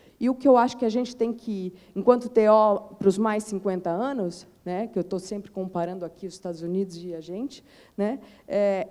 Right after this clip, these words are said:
a gente tem que adentrar mais no mundo da tecnologia,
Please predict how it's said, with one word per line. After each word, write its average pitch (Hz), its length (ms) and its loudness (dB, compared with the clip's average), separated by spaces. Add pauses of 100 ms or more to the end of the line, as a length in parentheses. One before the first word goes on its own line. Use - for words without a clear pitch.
(100)
a 185 60 -4
gente 208 220 -4
tem 226 100 -6
que 233 80 -8
adentrar 220 440 -10
mais 208 200 -6
no 202 80 -4
mundo 196 200 -2
da 190 80 -4
tecnologia, 180 840 -10